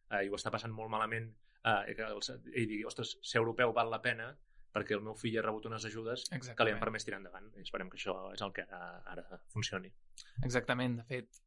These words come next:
Speaker 2: eh, a-, aquest és el tema, no? Que, que la gent no s'hagi de preguntar per què serveix ser europeu. És a dir, al final aquestes persones anònimes que fan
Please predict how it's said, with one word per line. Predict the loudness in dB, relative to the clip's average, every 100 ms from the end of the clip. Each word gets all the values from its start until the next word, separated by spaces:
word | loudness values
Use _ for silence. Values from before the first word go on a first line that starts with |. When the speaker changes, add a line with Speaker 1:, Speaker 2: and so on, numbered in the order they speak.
| 0
Speaker 2:
eh, | 2 2 -2 -8 _ -10 -10 _ -10
a-, | -6
aquest | 0 4 6
és |
el | 6 8
tema, | 6 6
no? | 0 -2
Que, | 0 -2 -4 _ _ _ _
que | 2
la | 4
gent | 8 6 6 4
no | 4
s'hagi | 4 4 6
de | 6
preguntar | 6 4 0 2 2 0 -6
per | 0
què | 2
serveix | 4 4 2 0
ser | 0
europeu. | 0 6 6 4 -4 _ _ -10
És |
a | -10
dir, | -8
al |
final | -2 -2 0
aquestes | -2 -4 -4
persones | -2 2 2 0 -2 -8 -10 2
anònimes | 6 8 6 2 0 -8 _
que | -20 -10
fan | -10 -8